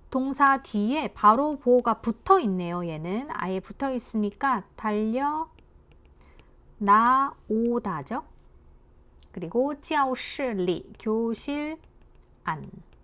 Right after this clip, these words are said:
총은 어디로부터? 네, 전치사는 서-,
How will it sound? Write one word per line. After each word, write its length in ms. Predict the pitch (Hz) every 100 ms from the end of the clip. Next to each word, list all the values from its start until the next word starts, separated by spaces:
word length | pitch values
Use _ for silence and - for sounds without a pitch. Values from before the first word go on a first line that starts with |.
| - - - - - - - - - - - -
총은 560 | - 247 277 277 285 269
어디로부터? 1200 | - 190 196 202 262 277 277 214 - - - - - - _ - - - _ _ - _ - - -
네, 140 | 180
전치사는 1160 | - 208 220 285 269 240 233 208 208 302 339 381 -
서-, 260 | - -